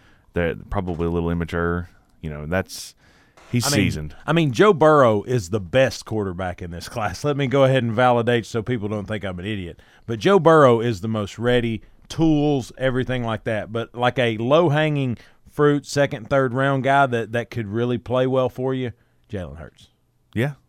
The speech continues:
Speaker 1: yeah.
Speaker 2: Um, I'm trying to find out who, uh, who, who the Patriots' backup is.
Speaker 1: <laughs>
Speaker 2: Who is
Speaker 1: I wouldn't wanna be him.
Speaker 2: Patriots' backup Q B?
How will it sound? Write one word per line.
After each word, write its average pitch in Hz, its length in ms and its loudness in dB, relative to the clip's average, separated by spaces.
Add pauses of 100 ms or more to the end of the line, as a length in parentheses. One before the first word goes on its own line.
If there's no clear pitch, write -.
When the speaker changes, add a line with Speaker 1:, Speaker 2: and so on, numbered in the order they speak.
(160)
Speaker 1:
yeah. 98 140 -6 (720)
Speaker 2:
Um, 82 340 -20 (160)
I'm 123 140 -8
trying 139 180 0
to 110 80 -4
find 104 240 -4
out 98 160 -6
who, 104 300 -8
uh, 92 180 -8
who, 104 400 -4 (120)
who 120 140 0
the 104 140 -2
Patriots' 104 480 -6
backup 92 540 -8
is. 78 280 -16 (280)
Speaker 1:
<laughs> - 300 -16 (1000)
Speaker 2:
Who 113 60 -14
is 117 120 -12
Speaker 1:
I 92 80 0
wouldn't 110 300 4
wanna 113 160 2
be 110 220 0
him. 113 260 -2
Speaker 2:
Patriots' 82 120 -16 (140)
backup 85 800 -18
Q 76 280 -20
B? 62 340 -20